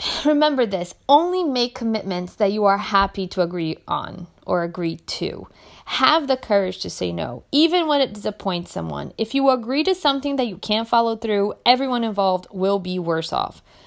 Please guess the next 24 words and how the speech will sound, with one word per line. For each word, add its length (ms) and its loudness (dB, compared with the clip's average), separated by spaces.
Be 100 -4
clear 760 2
about 480 4
what 240 2
you 120 -2
have 540 2
on 180 -4
your 80 -4
plate 560 -6
and 160 -2
keep 220 -10
track 560 2
of 100 -6
your 80 -4
commitments. 600 -8
Being 300 -4
organized, 680 0
this 120 2
is 80 -4
especially 360 2
good, 240 -4
true 180 -6
in 140 -2
business. 560 -4